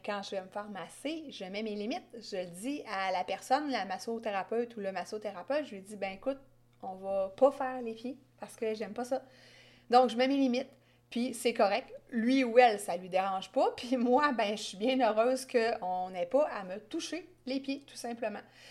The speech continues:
Donc ça, c'est un, mon petit exemple à moi, mais, euh, ça peut être dans n'importe quel autre exemple, euh, de pas me, de dire à une personne, « Ben, écoute, euh, si tu peux, euh,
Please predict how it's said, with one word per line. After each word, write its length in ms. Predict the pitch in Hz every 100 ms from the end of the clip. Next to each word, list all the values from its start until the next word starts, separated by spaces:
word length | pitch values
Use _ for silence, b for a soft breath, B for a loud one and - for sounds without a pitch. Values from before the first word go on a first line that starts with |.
| B B B
Donc 180 | 208 202
ça, 140 | 311
c'est 240 | 302 294 202
un, 480 | 196 185 180 175
mon 200 | - 196 196
petit 200 | - 240
exemple 400 | 214 226 269 269
à 100 | 208
moi, 280 | 214 294 320 B B B
mais, 260 | 208 240 240
euh, 440 | 185 180 175 175 -
ça 120 | 196
peut 120 | 233
être 80 | 220
dans 100 | 208
n'importe 320 | 220 226 240 240
quel 180 | 240 233
autre 160 | 254
exemple, 500 | 233 208 254 285 302 B B B -
euh, 560 | 190 190 185 185 185 139 - -
de 160 | 196
pas 180 | 202 220
me, 180 | 208 202
de 100 | 208
dire 180 | 208 240
à 100 | 247
une 100 | 233
personne, « 400 | 214 196 - 254
Ben, 100 | 214
écoute, 340 | 190 233 233 208
euh, 360 | 190 185 185
si 260 | 175 - -
tu 60 | -
peux, 280 | 233 240
euh, 100 | 196